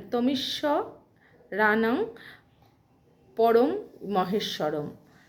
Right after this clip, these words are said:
মায়ার দ্বারা মোহাচ্ছন্ন হয়ে জীব সব কিছুর ওপর আধিপত্য করার প্রয়াসী হয়। আমরা যেটা করেই থাকি,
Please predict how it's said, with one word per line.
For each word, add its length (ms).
মায়ার 480
দ্বারা 360
মোহাচ্ছন্ন 760
হয়ে 420
জীব 520
সব 320
কিছুর 340
ওপর 340
আধিপত্য 760
করার 360
প্রয়াসী 540
হয়। 320
আমরা 260
যেটা 280
করেই 380
থাকি, 300